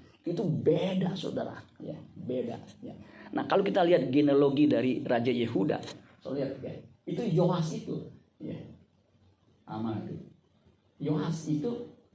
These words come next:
yang biru, ya, itu anaknya Amazia, kemudian cucunya Usia atau Azaria itu sama.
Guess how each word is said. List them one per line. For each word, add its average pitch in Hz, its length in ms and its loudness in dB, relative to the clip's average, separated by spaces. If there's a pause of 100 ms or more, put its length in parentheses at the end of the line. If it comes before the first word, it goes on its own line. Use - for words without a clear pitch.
(640)
yang 127 240 -2
biru, 151 160 2
ya, 147 160 2 (720)
itu - 400 -4 (800)
anaknya 160 640 0 (240)
Amazia, 135 500 -2 (220)
kemudian 165 260 -2
cucunya 170 480 -2 (140)
Usia 214 400 -4 (320)
atau 156 320 -6
Azaria 135 480 -4
itu 185 80 -4
sama. - 260 -6